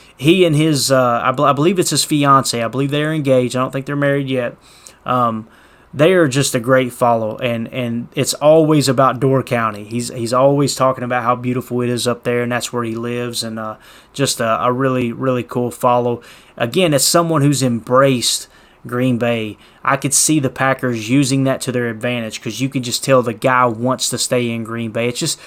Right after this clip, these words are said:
such a deep contrast from people like A J Dillon, right, and people like Jaire Alexander, and then Davante Adams. Again, not to knock Davante Adams, but Davante Adams just didn't wanna be in Green Bay.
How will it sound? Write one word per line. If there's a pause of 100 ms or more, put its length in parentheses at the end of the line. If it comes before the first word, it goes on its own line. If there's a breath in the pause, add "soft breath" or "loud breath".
(140)
such
a
deep
contrast (380 loud breath)
from
people
like
A
J
Dillon, (400 soft breath)
right,
and
people
like
Jaire
Alexander, (260 soft breath)
and
then (220)
Davante
Adams.
Again,
not
to
knock
Davante
Adams, (320 soft breath)
but
Davante
Adams
just
didn't
wanna
be
in
Green
Bay.